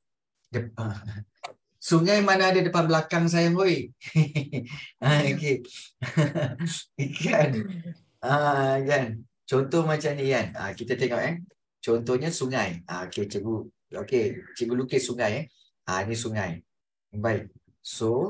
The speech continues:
kita ada, ah, sungai macam ni yang mengalir ni. Baik.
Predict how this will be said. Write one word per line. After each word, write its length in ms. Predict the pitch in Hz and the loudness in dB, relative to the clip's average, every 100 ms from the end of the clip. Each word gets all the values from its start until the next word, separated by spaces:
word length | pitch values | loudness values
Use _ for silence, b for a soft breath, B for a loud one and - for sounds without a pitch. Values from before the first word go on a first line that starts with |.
| - | -4
kita 240 | - 113 107 | -10 -4 -2
ada, 480 | 90 101 131 190 - | -2 0 0 0 -6
ah, 160 | 110 101 | -8 -6
sungai 480 | 101 - 101 104 104 | -4 -6 -4 -4 -4
macam 160 | 104 | -4
ni 160 | 107 135 | -6 -4
yang 160 | 123 107 | -4 -2
mengalir 480 | 107 113 113 107 | -2 0 0 -2
ni. 80 | 135 196 B B B _ - | -4 -8 B B B _ -8
Baik. 320 | 123 120 | -2 -2